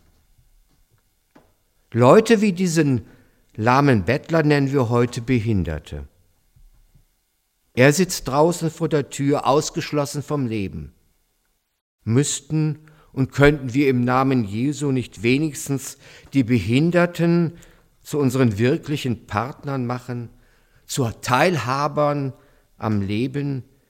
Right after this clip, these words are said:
das für sie und für uns doch wohl dasselbe von Gott gegebene Leben ist? Denn das hat doch Jesus getan.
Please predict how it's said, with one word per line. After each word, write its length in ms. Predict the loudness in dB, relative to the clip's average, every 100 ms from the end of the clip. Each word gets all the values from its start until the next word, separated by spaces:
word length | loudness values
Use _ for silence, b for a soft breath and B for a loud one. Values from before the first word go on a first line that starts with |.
| _ _ -4
das 200 | -4 2
für 120 | 0
sie 220 | 2 2
und 160 | 0 4
für 140 | 2
uns 340 | 4 2 2 0
doch 220 | 0 2
wohl 340 | 2 4 2 B B B
dasselbe 760 | -2 0 4 6 6 4 0
von 340 | 0 0 -2 -2
Gott 440 | -2 -2 -4 -12 -8
gegebene 560 | -8 -2 0 0 -2 -4
Leben 360 | -4 -4 -6
ist? 380 | -8 -10 -14 _ _ _ _ _ _ _ _ _ _ _ _ _ _ _ 2
Denn 140 | 6
das 200 | 6 6
hat 200 | 2 2
doch 100 | 0
Jesus 460 | 2 2 4 2 0
getan. 540 | -2 2 2 2 0